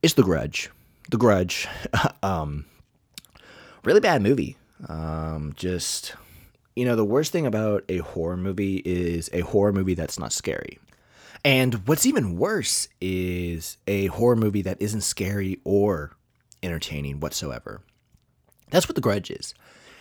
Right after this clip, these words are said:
The Grudge is boring. It's slow.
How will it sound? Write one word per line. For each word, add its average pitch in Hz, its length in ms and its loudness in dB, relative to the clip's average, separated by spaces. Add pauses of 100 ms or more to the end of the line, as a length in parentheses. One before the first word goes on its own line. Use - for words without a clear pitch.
The 104 80 -8
Grudge 170 400 -4
is 90 180 -4
boring. 127 800 0 (440)
It's 175 220 -6
slow. 95 840 -2